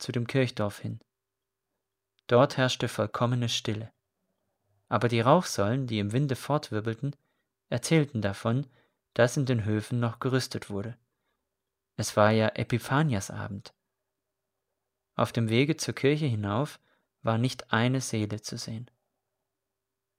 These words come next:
Nun, blieb er bei den kleineren Stundengebeten allein,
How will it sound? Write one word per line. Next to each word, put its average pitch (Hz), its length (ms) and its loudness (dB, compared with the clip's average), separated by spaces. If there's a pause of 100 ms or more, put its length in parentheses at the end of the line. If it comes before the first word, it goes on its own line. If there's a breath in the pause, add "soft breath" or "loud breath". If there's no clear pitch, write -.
(640)
Nun, 113 320 2 (1500)
blieb 127 220 4
er 131 240 4
bei 113 120 4
den 110 140 0
kleineren 117 460 0
Stundengebeten 117 760 -2
allein, 104 480 0